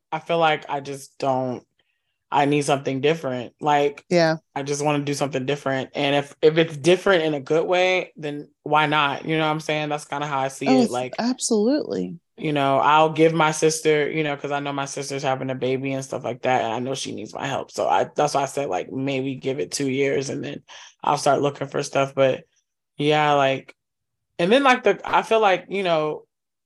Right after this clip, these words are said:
Speaker 1: it's just, it's a different experience.
Speaker 2: Mm-hmm.
Speaker 1: It just to experience something different as a whole and not have to worry about anything else, you know, it's just, it's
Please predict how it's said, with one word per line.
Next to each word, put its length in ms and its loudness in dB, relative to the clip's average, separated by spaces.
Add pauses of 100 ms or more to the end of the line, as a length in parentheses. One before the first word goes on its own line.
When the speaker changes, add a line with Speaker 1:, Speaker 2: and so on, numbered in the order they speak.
Speaker 1:
it's 200 -6
just, 460 -2
it's 180 -6
a 40 -2
different 440 0
experience. 1000 -2 (480)
Speaker 2:
Mm-hmm. 320 0
Speaker 1:
It 40 4
just 240 2
to 80 8
experience 680 0
something 420 -4
different 400 -4 (520)
as 260 2
a 80 0
whole 680 0 (520)
and 160 0
not 140 2
have 180 0
to 80 0
worry 340 -2
about 320 0 (240)
anything 440 -4
else, 360 0
you 120 -4
know, 240 -2
it's 260 -6
just, 320 -4
it's 240 -6